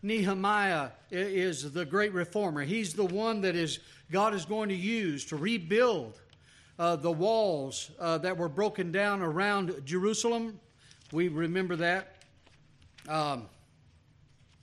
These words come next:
there's several verses that I want to go to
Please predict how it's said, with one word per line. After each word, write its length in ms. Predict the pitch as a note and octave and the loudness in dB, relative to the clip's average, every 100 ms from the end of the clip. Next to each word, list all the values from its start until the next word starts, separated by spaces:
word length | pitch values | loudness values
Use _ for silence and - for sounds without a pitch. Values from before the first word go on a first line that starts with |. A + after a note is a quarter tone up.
| - - _ - - - _ _ - | -20 -20 _ -20 -20 -20 _ _ -14
there's 140 | C3+ | -8
several 480 | - G3+ F#3 E3 C#3 D3 | -2 0 0 -2 -6 -8
verses 440 | E3 - - C#3 | -6 -4 -4 -4
that 120 | D3 D3 | -6 -6
I 20 | |
want 220 | C#3+ D3+ | -4 -6
to 40 | C3+ | -4
go 160 | D#3+ | -4
to 400 | D#3 D3 C3+ C3 | -4 -6 -6 -8